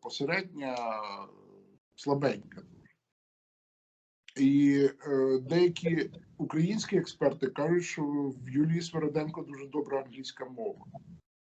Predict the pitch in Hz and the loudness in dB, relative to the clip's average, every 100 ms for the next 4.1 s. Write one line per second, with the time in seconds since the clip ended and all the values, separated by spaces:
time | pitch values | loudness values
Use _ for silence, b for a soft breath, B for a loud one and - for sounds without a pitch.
0 | _ - - 139 135 135 120 123 147 175 | _ -20 -2 4 4 4 0 -2 0 0
1 | 170 - 165 160 - 131 127 - 139 - | 0 -2 -2 0 -2 -2 -2 0 -2 -2
2 | 143 165 175 - 147 143 143 135 147 - | -2 0 0 0 0 2 0 0 -2 -2
3 | - 120 120 117 - 98 87 95 - - | -4 -2 -2 -4 -6 -6 -6 -10 -12 -20